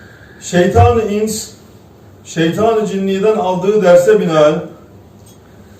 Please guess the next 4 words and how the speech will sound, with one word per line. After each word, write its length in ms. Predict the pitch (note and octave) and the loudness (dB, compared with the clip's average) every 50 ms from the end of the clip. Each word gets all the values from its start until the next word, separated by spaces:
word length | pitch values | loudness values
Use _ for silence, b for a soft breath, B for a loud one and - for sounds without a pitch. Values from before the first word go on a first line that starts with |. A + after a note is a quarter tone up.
| - F#3+ | -8 -4
Hizbul 420 | G#3 A3 - G#3 G#3 A3 G#3 G3 | -2 -2 -2 -2 -4 -4 -4 -2
Kur'an'ın 500 | G3 G3 F#3+ F#3 F#3+ G3 G3 A3 A3 - | -2 -2 -2 -2 -2 -2 -2 -2 -4 -4
fedakar 640 | G3 G3 G3 G3 G3 G3 F#3+ F#3+ A3+ A3 G#3 G3 F#3 | -2 0 2 4 4 4 4 2 0 0 0 0 -2
hadimlerini 840 | G3 F#3+ F#3 F3 F3 F3+ F3 F3 E3+ E3 E3 D#3+ D#3+ D#3+ E3+ F3+ | -2 0 0 0 -2 -2 -4 -2 -2 -2 -2 -2 -2 -2 -2 -4